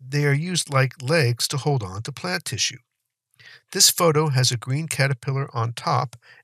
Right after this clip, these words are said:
and a white sawfly on the bottom. You can see th-, the three pairs of true legs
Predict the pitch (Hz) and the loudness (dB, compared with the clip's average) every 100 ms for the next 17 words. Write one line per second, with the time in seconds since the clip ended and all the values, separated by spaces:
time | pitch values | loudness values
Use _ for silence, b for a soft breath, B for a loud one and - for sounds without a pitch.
0 | - 127 120 127 139 - - - 165 117 | -4 0 2 2 2 0 -8 0 2 2
1 | - 92 110 135 127 110 110 120 170 170 | -2 -4 -4 -4 -4 -2 0 0 2 0
2 | - _ _ _ _ B B B B B | -4 _ _ _ _ B B B B B
3 | - 180 202 - 175 175 156 - - - | -8 -4 4 4 4 0 -8 -12 -14 -12
4 | - 123 - 180 196 _ _ _ _ _ | -4 -2 -2 -4 -10 _ _ _ _ _
5 | 156 147 131 135 - 120 - - 170 170 | -2 0 2 0 -2 -4 -2 -2 -2 -2
6 | 127 107 135 - - | -2 -2 -4 -4 -6